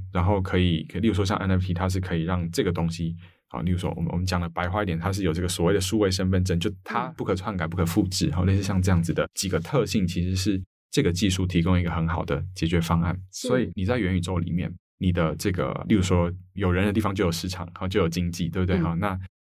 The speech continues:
Speaker 1: 在元宇宙里面肯定也是资源有限而欲望无穷的，对不对？而这个有限的资源怎么分配，
Speaker 2: 对。
Speaker 1: 肯定也就是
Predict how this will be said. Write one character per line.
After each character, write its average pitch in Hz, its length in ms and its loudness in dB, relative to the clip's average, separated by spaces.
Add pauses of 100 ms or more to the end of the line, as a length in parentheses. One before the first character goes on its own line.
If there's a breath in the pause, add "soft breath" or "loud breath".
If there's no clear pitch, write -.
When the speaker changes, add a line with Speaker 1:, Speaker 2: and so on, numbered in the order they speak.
Speaker 1:
在 127 140 0
元 101 220 -2
宇 101 120 -2
宙 101 160 2
里 87 60 0
面 92 160 2
肯 90 200 0
定 101 180 2
也 78 120 2
是 92 220 -4
资 92 160 -4
源 92 160 6
有 85 140 2
限 95 160 -4
而 87 100 -2
欲 104 140 -2
望 98 240 2
无 98 80 -2
穷 90 300 -2
的， 92 120 -2
对 98 120 -2
不 92 40 -4
对？ 95 120 -2
而 87 140 -2
这 104 80 2
个 110 100 4
有 90 180 2
限 127 140 0
的 113 80 0
资 98 140 0
源 92 120 4
怎 87 100 -4
么 82 100 2
分 90 200 0
配， 92 160 0
Speaker 2:
对。 - 20 -2
Speaker 1:
肯 85 240 0
定 98 200 0
也 80 100 2
就 87 180 -2
是 82 340 -4